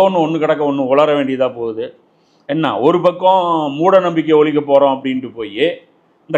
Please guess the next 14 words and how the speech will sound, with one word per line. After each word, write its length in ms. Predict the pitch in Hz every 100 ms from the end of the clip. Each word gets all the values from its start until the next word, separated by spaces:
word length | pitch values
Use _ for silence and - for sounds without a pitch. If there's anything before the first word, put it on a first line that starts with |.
| 147
கட்டுப்பாடுகள், 600 | 147 180 165 160 147 127
மூடத்தனமான 560 | 139 165 139 151 151 160
கட்டுப்பாடுகள் 640 | 139 123 156 139 135 139 131
இருக்கக்கூடாது, 680 | 135 147 131 131 113 107 113 95 _ _ - _ _ _ _
தேவையில்லாத 460 | 220 220 190 196 180
கட்டுப்பாடுகள் 640 | 160 165 160 156 147 143
வந்து 140 | 143 151
இவன் 280 | 143 127 127
மதம் 260 | 139 156 139
வந்து 140 | 143 135
விதிக்குதுன்னு 480 | 139 135 135 135 127
சொல்லி 260 | 110 107 139 - _ _ _ _ 143
கட்டுப்பாடுகள் 760 | 143 - 165 170 175 175 170 156
அற்ற 200 | 156